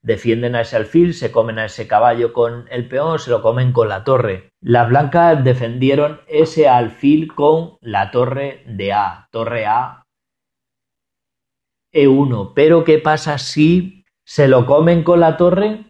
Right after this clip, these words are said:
Evidentemente, este alfil captura la torre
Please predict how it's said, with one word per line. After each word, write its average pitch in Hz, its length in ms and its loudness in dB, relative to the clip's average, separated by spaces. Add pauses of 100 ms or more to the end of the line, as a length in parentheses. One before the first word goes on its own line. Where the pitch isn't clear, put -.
Evidentemente, 147 1200 -2
este 131 360 -4
alfil 135 520 2
captura 135 520 2
la 135 180 2
torre 160 640 0